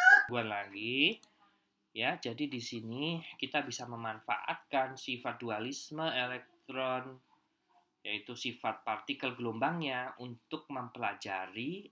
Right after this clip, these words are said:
dunia atom. Untuk mempelajari zat padat dengan perbesaran yang jauh lebih baik, ya. Bisa mencapai nol koma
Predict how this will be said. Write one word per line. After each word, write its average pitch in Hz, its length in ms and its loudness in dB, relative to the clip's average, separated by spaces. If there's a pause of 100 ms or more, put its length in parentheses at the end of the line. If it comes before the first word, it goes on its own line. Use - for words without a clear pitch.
dunia 107 560 -10
atom. 78 240 -18 (1040)
Untuk 123 320 -12
mempelajari 120 480 -4
zat 117 240 -2
padat 131 400 -6
dengan 151 320 -2
perbesaran 139 560 -2
yang 123 240 -10
jauh 151 320 6
lebih 120 200 -8
baik, 92 340 -4 (100)
ya. 113 160 -4 (420)
Bisa 127 300 0
mencapai 127 880 -2
nol 165 240 4
koma 143 480 2